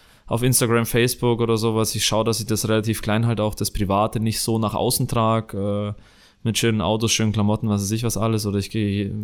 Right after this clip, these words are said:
oder feiern gehen oder sonst was, das bin ich eher nicht. Aber da hatte ich wirklich das Gefühl, dass ich vielleicht unsere Gedankenlage, die wir wirklich in der ganzen Mannschaft geteilt haben, einfach mal,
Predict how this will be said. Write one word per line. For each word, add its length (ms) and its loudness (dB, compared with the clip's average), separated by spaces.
oder 220 -6
feiern 360 0
gehen 140 0
oder 140 2
sonst 260 -2
was, 160 -4
das 160 -6
bin 160 -4
ich 140 -2
eher 240 2
nicht. 280 0
Aber 160 0
da 240 2
hatte 160 0
ich 80 0
wirklich 220 0
das 160 -2
Gefühl, 300 -2
dass 220 0
ich 200 -4
vielleicht 460 0
unsere 560 0
Gedankenlage, 840 0
die 160 0
wir 100 0
wirklich 200 0
in 80 -2
der 80 0
ganzen 240 0
Mannschaft 260 0
geteilt 420 -2
haben, 280 -2
einfach 240 -4
mal, 400 -2